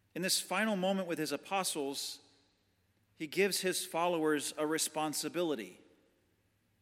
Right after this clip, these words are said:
He gives them their mission. He calls on them to be witnesses of the incredible things that have taken place.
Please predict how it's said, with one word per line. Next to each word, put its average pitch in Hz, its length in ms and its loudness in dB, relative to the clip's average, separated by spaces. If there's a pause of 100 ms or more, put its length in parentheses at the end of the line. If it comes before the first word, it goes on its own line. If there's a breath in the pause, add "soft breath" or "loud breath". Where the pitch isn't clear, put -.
(380)
He - 80 -12
gives 165 360 0
them 165 180 0
their 151 140 2
mission. 143 440 -2 (2250)
He 156 120 -8
calls 190 400 2
on 175 100 0
them 160 160 0
to 160 120 -2
be 151 140 2
witnesses 143 1000 0 (680 soft breath)
of 143 60 -6
the 165 120 0
incredible 185 500 2
things 175 340 -2
that 151 80 0
have 156 100 0
taken 143 380 -4
place. - 640 -6